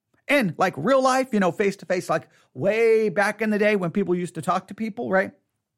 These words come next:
I don't quite remember those days, but a long time ago, at least I hear and read in history books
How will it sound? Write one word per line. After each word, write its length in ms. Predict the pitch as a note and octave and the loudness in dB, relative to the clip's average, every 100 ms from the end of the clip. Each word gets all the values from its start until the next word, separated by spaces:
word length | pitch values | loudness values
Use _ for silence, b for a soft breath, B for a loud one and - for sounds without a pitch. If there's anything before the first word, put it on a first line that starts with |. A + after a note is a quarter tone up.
| _ - | _ -8
I 120 | F#3+ | -2
don't 140 | G3+ | -2
quite 200 | D#3 D#3 | 0 -2
remember 340 | D#3+ E3+ G3+ G3+ | 0 -2 -2 0
those 260 | G#3 F#3 | 0 -2
days, 280 | D3+ G3 G#3+ B B B | 0 0 -2 B B B
but 100 | G3 | 0
a 40 | F#3 | 2
long 300 | F#3+ A#3 B3 | 4 2 2
time 200 | A#3 G3+ | 0 0
ago, 200 | D3+ E3 | 0 0
at 80 | |
least 220 | G3+ G#3+ A3+ | 0 -2 -2
I 80 | |
hear 400 | F3+ G#3+ A3 G3 B B | -2 -2 0 0 B B
and 160 | F3 G3 | -2 0
read 200 | A3 G3 | 2 2
in 100 | D#3+ | 2
history 400 | C#3 B3 F3+ C#3+ | 0 0 -2 -4
books 320 | B2+ A2+ - | -4 -10 -12